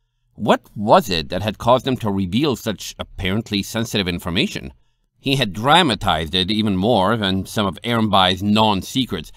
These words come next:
and had been fairly thorough in his explanations,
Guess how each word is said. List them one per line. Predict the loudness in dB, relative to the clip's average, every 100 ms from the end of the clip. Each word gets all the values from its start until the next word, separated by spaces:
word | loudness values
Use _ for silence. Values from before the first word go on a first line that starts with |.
| -20 -20 -4
and | 0 0
had | 2 2 2
been | 2 0
fairly | 2 2 4 2 -2
thorough | 0 2 2 0 -4
in |
his | -4 -2
explanations, | -2 -4 -4 -2 -2 -6 -12 -18